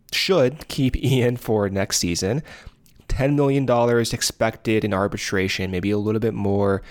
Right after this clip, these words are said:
maybe a little bit less, but you're around that area. And the outfield market is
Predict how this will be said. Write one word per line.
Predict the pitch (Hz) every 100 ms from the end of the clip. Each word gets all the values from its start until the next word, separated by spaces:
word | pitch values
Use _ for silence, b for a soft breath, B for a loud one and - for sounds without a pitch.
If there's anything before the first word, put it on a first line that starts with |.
| B -
maybe | - 92 92 - -
a | 85
little | 107
bit | 123
less, | 139 117 113 -
but | 113 -
you're | 104 101
around | 98 101 107 110
that | 104 98 104
area. | - 87 87 85 98 B B B -
And | 113 110 110 107
the | 110 -
outfield | 107 123 - 120
market | 107 113 117 110
is | - 110 110 104 104 -